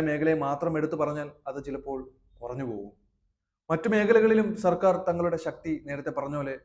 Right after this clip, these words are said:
കൂടുതൽ മികവോടെ തന്നെ തെളിയിക്കുന്നുണ്ട്. എന്നാൽ അത് ചില പ്രതിപക്ഷ പാർട്ടികൾക്ക് ഉൾക്കൊള്ളാൻ കഴിയുന്നില്ല എന്നുള്ളതാണ് ഒരു യാഥാർത്ഥ്യം.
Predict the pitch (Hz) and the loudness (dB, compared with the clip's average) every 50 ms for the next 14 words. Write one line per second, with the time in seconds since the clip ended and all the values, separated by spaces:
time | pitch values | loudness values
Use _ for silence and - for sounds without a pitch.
0 | _ _ - 156 170 185 196 202 202 165 147 147 139 151 147 151 147 143 135 - | _ _ -6 -2 -2 0 2 2 2 2 0 -2 -4 -2 0 0 0 -2 -2 -6
1 | 135 131 131 123 120 120 123 123 120 123 123 120 120 117 113 110 104 - _ _ | -8 -10 -10 -10 -12 -12 -12 -8 -6 -6 -6 -8 -10 -14 -18 -18 -20 -20 _ _
2 | _ _ _ _ _ _ _ _ _ - 131 131 135 131 135 131 147 143 139 139 | _ _ _ _ _ _ _ _ _ -4 -2 0 0 0 0 0 0 0 0 0
3 | 131 123 131 147 160 160 - 170 160 147 147 151 - 160 160 156 156 - 147 - | -2 -2 0 0 0 0 0 0 0 0 0 0 -2 -2 -2 -2 -4 -6 -14 -14
4 | - 131 135 143 - - 185 185 185 185 175 170 160 156 160 160 160 156 151 151 | -10 -8 -8 -6 -2 0 2 2 2 2 2 2 2 2 2 0 0 -2 -2 -2
5 | 147 147 - 151 143 143 143 139 135 135 131 131 127 123 123 120 117 113 113 - | -2 -2 -4 -10 -8 -6 -4 -4 -4 -4 -6 -8 -10 -10 -10 -10 -10 -10 -10 -12
6 | 117 110 - - 110 101 | -14 -20 -20 -20 -20 _